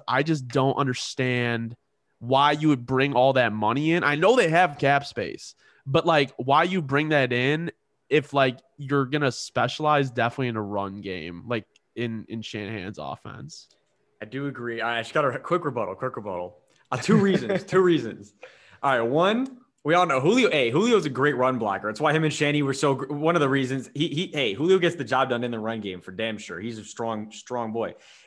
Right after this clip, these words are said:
Speaker 2: And more importantly, more importantly, you can start passing more with Julio. And, and because that's the thing is, not the, the forty-niners just have a young receiving core, you know, like, they're, they're a young group of dudes all in all. And, like,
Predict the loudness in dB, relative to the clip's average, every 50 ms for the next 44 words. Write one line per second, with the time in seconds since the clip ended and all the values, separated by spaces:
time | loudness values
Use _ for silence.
0 | _ -10 -6 -4 -2 -2 -4 -4 -8 -4 0 0 0 0 0 -6 -8 -8 -10 -12
1 | _ _ _ _ _ _ _ _ -8 -4 -4 -4 -4 -2 -2 0 0 0 -2 -6
2 | -10 -14 _ _ -10 -8 -6 -2 -2 -2 -2 0 0 0 0 -2 -4 -2 -2 0
3 | 0 0 0 0 0 0 0 0 0 -2 -4 -8 -14 -16 -8 -8 -8 -4 -2 -2
4 | -2 -2 -2 -2 -2 -2 -4 -8 -4 -2 -2 -2 -2 -4 -6 -4 -4 -4 -6 -8
5 | -14 -14 -10 -4 -2 0 0 0 -2 -4 -6 -4 -6 -6 -2 -2 0 0 0 -2
6 | -2 -4 -4 -4 -4 -2 -2 -2 -2 -2 -2 -2 -4 -6 -6 -6 -6 -6 -6 -8
7 | -10 -12 -16 -12 -10 -6 -4 -2 -2 -4 -4 -4 -2 -2 -2 -2 -4 -4 -4 -4
8 | -4 -4 -4 -4 -4 -4 -8 -8 -8 -8 -8 -6 -6 -6 -4 -4 -2 -2 -2 -2
9 | -4 -4 -4 -4 -6 -6 -8 -8 -10 -10 -12 _